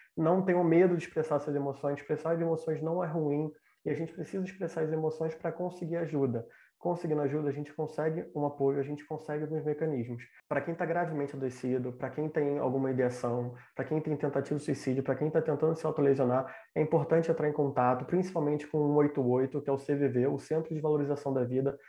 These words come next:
Eles têm profissionais qualificados, eles têm pessoas que podem te ajudar primeiro naquele momento, ou te ajudar até a encontrar uma rede,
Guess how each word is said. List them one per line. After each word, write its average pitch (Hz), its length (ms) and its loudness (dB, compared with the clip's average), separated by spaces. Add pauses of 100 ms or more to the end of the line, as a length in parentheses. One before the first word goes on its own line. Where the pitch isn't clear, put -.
(240)
Eles 160 160 -4
têm 185 140 0
profissionais 156 520 0
qualificados, 139 720 -2
eles 139 140 -6
têm 160 100 -2
pessoas 170 520 4
que 180 80 -8
podem 156 300 0
te 151 100 0
ajudar 143 260 0
primeiro 156 320 0
naquele 160 240 0
momento, 165 520 4 (320)
ou 185 120 6
te 190 100 2
ajudar 165 300 2
até 165 160 -2
a 170 40 2
encontrar 156 340 -2
uma 127 120 0
rede, 131 380 2